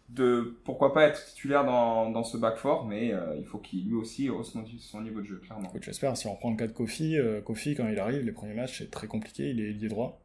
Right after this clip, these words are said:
Speaker 1: Ouais, c'est
Speaker 2: Euh,
Speaker 1: vrai.
Speaker 2: il est pas latéral. Il est repositionné, je sais plus, euh, plus tard dans, dans la saison, et il est devenu latéral, euh, je pense, un des meilleurs latérales droits de, de Ligue deux, euh,
Speaker 1: Il était
Speaker 2: à l'heure
Speaker 1: nommé
Speaker 2: actuelle.
Speaker 1: même, je crois, hein, pour meilleur latéral droit, euh, de Ligue deux, dans mes souvenirs.
Speaker 2: Ouais, je sais pas,
Speaker 1: Euh,
Speaker 2: je sais pas
Speaker 1: saison
Speaker 2: souvenir.
Speaker 1: dernière.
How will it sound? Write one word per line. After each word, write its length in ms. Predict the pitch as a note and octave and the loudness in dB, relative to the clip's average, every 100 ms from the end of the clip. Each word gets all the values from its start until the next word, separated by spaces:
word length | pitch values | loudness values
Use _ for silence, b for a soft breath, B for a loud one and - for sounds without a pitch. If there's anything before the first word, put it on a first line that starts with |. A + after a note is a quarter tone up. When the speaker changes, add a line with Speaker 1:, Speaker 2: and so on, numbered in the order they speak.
| - | -2
Speaker 1:
Ouais, 100 | B2 | 0
c'est 140 | - | 2
Speaker 2:
Euh, 20 | |
Speaker 1:
vrai. 200 | A#2 A2+ A2 | 2 4 2
Speaker 2:
il 40 | |
est 60 | A2 | 0
pas 100 | A#2 | -2
latéral. 400 | A2+ A2 B2+ - _ b b b b b - | -2 -4 -6 -8 _ b b b b b -12
Il 160 | G#2 G#2 | -4 0
est 60 | |
repositionné, 720 | G#2+ G#2+ A#2 A2 A2 A#2 A2+ | 2 2 2 0 0 2 2
je 120 | B2+ - | 2 -4
sais 40 | |
plus, 320 | - A#2 A2 | -4 -2 -2
euh, 120 | G2 | -4
plus 180 | F#2+ A2 | -8 -8
tard 160 | B2 B2 | -4 -2
dans, 300 | G#2+ G#2 G#2+ | -2 -4 -4
dans 80 | G#2+ | -4
la 80 | G#2 | -6
saison, 480 | A2 A2 C3+ C3+ | -6 -4 -4 -2
et 200 | A2+ G2 F#2+ | -2 -4 -6
il 80 | F#2+ | -8
est 40 | |
devenu 280 | F#2+ G2 A2 | -8 -4 -2
latéral, 460 | G#2+ G2 - G#2+ A2+ | -2 -4 -6 -6 -4
euh, 60 | G2+ G2+ | -6 -10
je 80 | - | -8
pense, 180 | G#2+ | -6
un 40 | G#2 | -4
des 120 | G2+ | 0
meilleurs 280 | G#2 A#2 A2+ | 2 4 4
latérales 280 | A2 A2+ A2 | 0 -2 -4
droits 220 | G#2+ A2+ | -4 -4
de, 480 | A2 G2+ G2 G2+ G#2+ | -4 -6 -6 -8 -8
de 100 | A2 | -8
Ligue 160 | G#2+ | -8
deux, 220 | G2+ A2+ A2 | -6 -6 -8
euh, 60 | G#2 G#2 A2 - _ _ _ _ _ | -10 -12 -14 -18 _ _ _ _ _
Speaker 1:
Il 80 | A#2+ | -2
était 80 | A#2 | 2
Speaker 2:
à 20 | A#2+ | 4
l'heure 20 | |
Speaker 1:
nommé 120 | A#2 | 4
Speaker 2:
actuelle. 100 | C3 | 4
Speaker 1:
même, 120 | G#2 G2 | 2 0
je 60 | |
crois, 120 | - F#2+ | -4 -6
hein, 140 | A2+ | -6
pour 140 | - G#2 | -8 -4
meilleur 260 | G2+ G2+ | 0 0
latéral 380 | G2 G2 G2+ F#2+ | 0 -4 -6 -6
droit, 260 | F#2+ G2 F#2+ | -4 -4 -4
euh, 120 | F#2 F2+ | -4 -6
de 100 | F#2 | -8
Ligue 200 | F#2 F#2+ | -10 -12
deux, 120 | F#2+ G2 | -12 -12
dans 60 | |
mes 60 | F2+ | -16
souvenirs. 260 | - - - | -16 -10 -10
Speaker 2:
Ouais, 60 | |
je 60 | - | -10
sais 60 | |
pas, 80 | - | -12
Speaker 1:
Euh, 120 | - C#2 G#2 | -12 -10 -10
Speaker 2:
je 40 | |
sais 60 | - | -10
pas 60 | G#2+ | -4
Speaker 1:
saison 60 | |
Speaker 2:
souvenir. 200 | G2 G2+ | -2 -2
Speaker 1:
dernière. 160 | - | -6